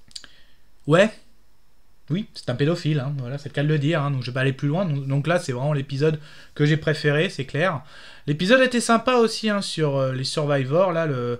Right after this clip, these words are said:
un couple de gays, là, qui, qui était pas mal aussi, donc certes, euh, là, elle est vraiment, euh, l'épisode est concentré sur eux, c'est là qu'on voit que Joël est lié à la fin.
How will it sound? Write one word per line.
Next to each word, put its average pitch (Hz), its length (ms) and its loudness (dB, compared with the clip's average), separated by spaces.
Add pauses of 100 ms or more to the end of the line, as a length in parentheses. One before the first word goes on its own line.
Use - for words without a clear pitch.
(200)
un 131 100 -6
couple 151 300 -4
de 135 140 0
gays, 160 260 0
là, 151 140 0
qui, 131 280 -6
qui 123 100 -14
était 135 100 -10
pas 143 160 -4
mal 165 160 0
aussi, 160 260 -4
donc 147 160 -4
certes, 190 300 -2 (380)
euh, 123 120 0
là, 196 180 6
elle 170 80 6
est 143 60 4
vraiment, 170 420 2
euh, 131 120 -2
l'épisode 147 400 -2
est 135 40 0
concentré 165 440 -4
sur 147 260 -2
eux, 175 140 0
c'est - 180 -4
là 139 100 0
qu'on 139 140 -8
voit 139 160 -4
que 123 300 -6
Joël 123 340 -4
est 117 140 -4
lié 123 160 -6
à 113 40 -4
la 113 120 -6
fin. 214 260 -2